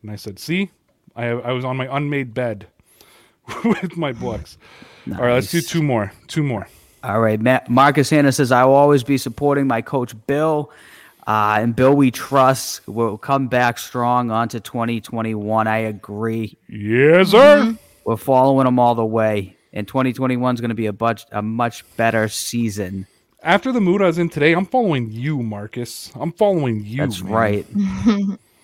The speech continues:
Speaker 1: One more.
Speaker 2: Are there any free agent receivers that are good and aren't gonna cost the Patriots ten million dollars? This is from
Speaker 1: Corey
Speaker 2: Joe.
Speaker 1: Davis.
Speaker 2: Corey Davis, how much do you think he's gonna cost?
Speaker 1: Anywhere between eight to ten.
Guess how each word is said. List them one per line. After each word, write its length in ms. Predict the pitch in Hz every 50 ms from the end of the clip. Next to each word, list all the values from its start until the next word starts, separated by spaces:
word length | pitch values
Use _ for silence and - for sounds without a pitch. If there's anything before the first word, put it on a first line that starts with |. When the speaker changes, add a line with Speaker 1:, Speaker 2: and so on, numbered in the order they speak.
| _ _ _ _ _ _ _ _ _ _ _ _ _ _ _ _ _ _ _ _ _ _ _ _ _ _
Speaker 1:
One 200 | - 113 107 98
more. 140 | 85 80 - _ _ _ _ _ _ _ _ _ _ _ _ _ _ _ _ _ _ _ _ _ - -
Speaker 2:
Are 120 | 113 135
there 160 | 143 147 127
any 220 | 90 135 175 214 214
free 280 | - - - 185 175
agent 200 | 170 175 165 160
receivers 420 | 135 117 - - 147 151 151 135 107
that 140 | 123 117 113
are 100 | 107 107
good 300 | 107 101 - 120 131 135
and 120 | 131 113
aren't 160 | 107 110 120 -
gonna 140 | 123 117
cost 300 | 107 - 120 117 113 -
the 60 | - 101
Patriots 500 | - - 117 113 - 117 95 92 - -
ten 340 | - - - 123 123 127 120
million 300 | 117 117 117 113 107 107
dollars? 420 | 104 110 101 104 104 104 104 101 101
This 140 | 104 101
is 100 | 113 107
from 120 | - - -
Speaker 1:
Corey 220 | 170 180 180 180
Speaker 2:
Joe. 60 | 175
Speaker 1:
Davis. 480 | 170 170 160 143 135 117 - - - - - _ _ _ _ _
Speaker 2:
Corey 240 | - - 143 147 156
Davis, 420 | 139 143 135 143 139 147 147 139 -
how 120 | 143 135
much 240 | 165 175 175 - -
do 80 | -
you 60 | 156 127
think 180 | - 143 131
he's 140 | 139 127 110
gonna 180 | 120 117 113 101
cost? 460 | - 110 98 98 95 - - - - - _ _ _ _ _ -
Speaker 1:
Anywhere 340 | 170 190 202 196 190 190
between 320 | 175 175 170 - 180 170 160
eight 160 | 151 147 147
to 60 | -
ten. 300 | - - 127 104 87 80